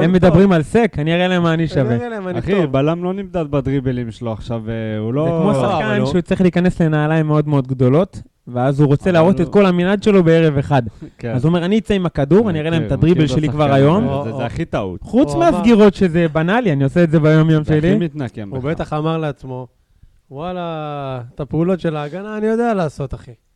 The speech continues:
Speaker 3: כן.
Speaker 2: אני אתן פה את האקסטרה."
Speaker 1: <laughs> ראינו שגם בזה זה לא
Speaker 3: קיצור,
Speaker 2: מה
Speaker 3: אה,
Speaker 2: אתה עושה
Speaker 3: אופ-,
Speaker 2: ספוילר?
Speaker 3: הופעה, הופעה
Speaker 1: עוד נדבר על
Speaker 3: מחרידה
Speaker 1: זה.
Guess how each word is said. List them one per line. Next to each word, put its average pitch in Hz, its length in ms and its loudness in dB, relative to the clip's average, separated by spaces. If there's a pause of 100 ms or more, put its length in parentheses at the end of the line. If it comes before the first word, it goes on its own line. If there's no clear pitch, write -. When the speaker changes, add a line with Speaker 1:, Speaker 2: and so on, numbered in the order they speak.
(300)
Speaker 3:
כן. 98 240 -10 (140)
Speaker 2:
אני 170 160 -8
אתן 220 220 -2
פה 208 80 0
את - 80 0
האקסטרה." 156 420 -2
Speaker 1:
<laughs> - 20 2
ראינו 175 240 4
שגם 160 300 0
בזה 165 300 2
זה 156 120 0
לא 143 400 -4
Speaker 3:
קיצור, 135 480 -6 (260)
Speaker 2:
מה 123 100 -10
Speaker 3:
אה, 110 80 -8
Speaker 2:
אתה 107 80 -4
עושה 117 260 -8
Speaker 3:
אופ-, 117 40 -16
Speaker 2:
ספוילר? 123 400 -16 (140)
Speaker 3:
הופעה, 123 1080 -6
הופעה 110 240 -6
Speaker 1:
עוד 127 100 -2
נדבר 135 280 0
על 151 60 -2
Speaker 3:
מחרידה 117 240 -4
Speaker 1:
זה. 117 40 -6